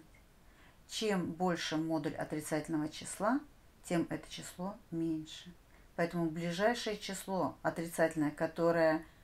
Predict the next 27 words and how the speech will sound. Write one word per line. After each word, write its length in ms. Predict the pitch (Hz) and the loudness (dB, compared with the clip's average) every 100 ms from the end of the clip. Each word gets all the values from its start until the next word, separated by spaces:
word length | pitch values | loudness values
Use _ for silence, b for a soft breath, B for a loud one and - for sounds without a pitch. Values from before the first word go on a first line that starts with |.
| - | -14
будет 420 | 170 185 175 165 - | -4 -2 0 -4 -6
больше, 420 | 160 170 156 - | -4 -2 0 -2
чем 260 | 139 151 156 | -4 0 2
минус 200 | 151 151 - | 2 -2 -6
пять 200 | 143 143 | -8 -8
целых 240 | - 151 | -10 -10
шесть 260 | - - - | -12 -14 -14
десятых, 540 | 147 - 175 208 226 226 B - - | -16 -12 -8 -8 -10 -14 B -20 -2
это 280 | 165 170 196 - | -2 -2 -6 -6
минус 340 | 160 160 170 - - | -6 -4 -6 -10 -16
пять. 120 | 147 151 - - - - - - - - - B B B B B B - - - - - - | -16 -16 -20 -20 -20 -20 -20 -20 -20 -20 -20 B B B B B B -20 -20 -20 -20 -20 -6
У 60 | 208 | -2
минус 340 | 226 208 190 - - | 0 0 -2 -4 0
пять 360 | 151 - - - - - - - - - - - | 0 0 -8 -20 -20 -20 -20 -20 -20 -20 -16 -2
модуль 400 | 175 165 151 147 - - - - - - | 2 2 2 -6 -12 -20 -20 -20 -14 0
пять, 340 | 160 226 - - | 2 2 0 -6
у 60 | 175 | -2
минус 280 | 185 208 196 | 0 -2 -4
пять 260 | 202 196 | -6 -2
целых 240 | 196 185 185 | 0 0 0
шесть 360 | - 180 151 | -2 -2 -2
десятых 540 | 151 - - 143 - - - b b b - | -6 -6 -6 -6 -8 -16 -20 b b b -2
модуль 380 | 180 175 151 - - - - | 0 2 0 -8 -14 -18 -4
пять 180 | 156 156 | -2 0
целых 240 | 147 151 | -2 -2
шесть 320 | - 143 143 | -4 -4 -4
десятых, 560 | 156 - 147 156 - | -8 -8 -6 -6 -8